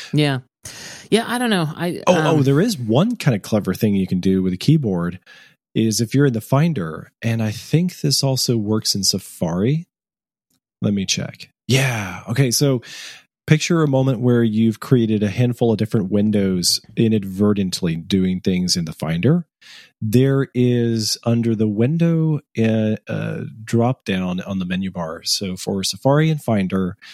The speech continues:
Speaker 2: under window, there is a merge all windows command. So you could assign a keyboard shortcut to merge all windows, and that is really handy because I always end up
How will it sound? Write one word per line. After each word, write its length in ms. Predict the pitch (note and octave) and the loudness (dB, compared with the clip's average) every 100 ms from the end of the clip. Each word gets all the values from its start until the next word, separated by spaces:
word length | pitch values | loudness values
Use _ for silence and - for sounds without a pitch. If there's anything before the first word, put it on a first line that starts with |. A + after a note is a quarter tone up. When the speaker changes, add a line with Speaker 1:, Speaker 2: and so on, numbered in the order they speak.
| - - - | -20 -20 -4
Speaker 2:
under 280 | B2 A#2+ A#2 | 0 2 0
window, 760 | G#2+ B2+ D#3 B2 F2 F2+ F#2 - | 2 2 2 0 0 -2 -4 -4
there 280 | A2+ A2+ A2 | 0 2 2
is 280 | G#2+ G2+ - - | 0 0 -4 -4
a 360 | G2+ F#2+ F#2+ - | -4 -2 -4 -2
merge 440 | A2 A#2 D3 D3 | 0 2 2 -2
all 320 | - A#2 A#2+ A2+ | -2 0 2 0
windows 920 | G2+ A2+ A2+ F#2+ F2 F2 E2+ - - _ _ _ _ _ | 0 0 0 0 -2 -2 -2 -4 -6 _ _ _ _ _
command. 540 | - A2+ F#2 E2+ F2 G#2+ _ _ _ - _ - | -2 0 0 -2 -6 -10 _ _ _ -20 _ -6
So 240 | - A#2 | 0 2
you 280 | A2 G#2 A2+ | 2 0 -2
could 360 | A2 - D#3+ E3 | -4 0 2 2
assign 340 | D3+ - C3+ | 0 0 0
a 60 | A#2+ | 0
keyboard 800 | - - D3+ C#3 C3 B2+ B2+ A#2 - - | -2 0 0 0 0 0 -2 -4 -12 -8
shortcut 440 | - C#3+ C#3 - | -2 -2 -2 -2
to 340 | - A2+ G#2+ G2+ | 0 2 2 -2
merge 300 | A2+ A2+ A2+ | 0 0 0
all 140 | G2+ | 0
windows, 480 | A#2 D3 F2 E2+ - | 0 0 -2 -4 -6
and 140 | - F#2 | -6 -6
that 140 | A2+ | -4
is 100 | G#2+ | -6
really 420 | F2+ F#2+ A#2+ A#2 F#2 | -6 -6 -2 -2 0
handy 520 | A2+ A2+ F2 D2+ - - | 0 0 -2 -6 -12 -8
because 380 | F#2+ G2 F#2 - - - - | -4 -2 -2 -4 -14 -20 -4
I 80 | A2+ | 2
always 260 | C3+ G3 F3+ | 4 4 2
end 140 | F3+ | 0
up 80 | D3+ | 0